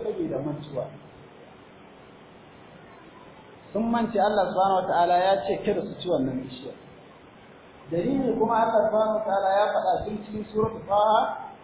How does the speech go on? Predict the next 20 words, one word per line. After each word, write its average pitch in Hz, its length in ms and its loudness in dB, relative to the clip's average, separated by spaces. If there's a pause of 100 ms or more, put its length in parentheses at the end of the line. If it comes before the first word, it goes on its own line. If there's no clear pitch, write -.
(580)
a, 160 300 4
"Wa 220 100 6
laqad 214 300 4
ahidna 202 680 2
ila 180 160 4 (300)
Adama 202 260 2
min 180 240 -4
qabl 208 320 -2
fa 185 120 -4
nasiya 226 640 2
wa 156 120 4
lam 202 240 2
najid 185 340 -2
lahu 190 360 0 (140)
azma." 135 680 -4 (200)
Fa 190 120 0
nasiya. 190 460 -6 (480)
Sai 156 100 -6
ya 156 80 -2
manta. 156 320 -8